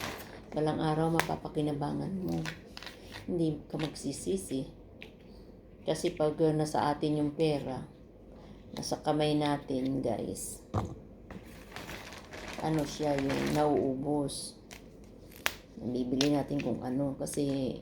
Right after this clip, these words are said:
di nat-, di natin naiisip yung mga bagay na importante. Tulad ng ating health, ang kalusugan ang importante, guys.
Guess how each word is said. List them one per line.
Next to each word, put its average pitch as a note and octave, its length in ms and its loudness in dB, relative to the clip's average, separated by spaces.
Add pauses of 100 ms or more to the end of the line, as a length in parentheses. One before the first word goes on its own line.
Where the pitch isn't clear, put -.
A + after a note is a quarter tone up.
di F3 160 0
nat-, D#3 320 2 (520)
di C3+ 120 -2
natin D3 400 4
naiisip C3+ 640 2
yung C3+ 560 0
mga D3 240 2
bagay C3+ 320 4
na C3+ 120 2
importante. A#2+ 800 -4 (880)
Tulad C3+ 360 2
ng C3+ 200 2
ating C#3 360 0
health, C3 400 4 (1040)
ang D#3+ 80 -2
kalusugan D3+ 640 2
ang C3 80 2
importante, - 680 -6
guys. - 600 -6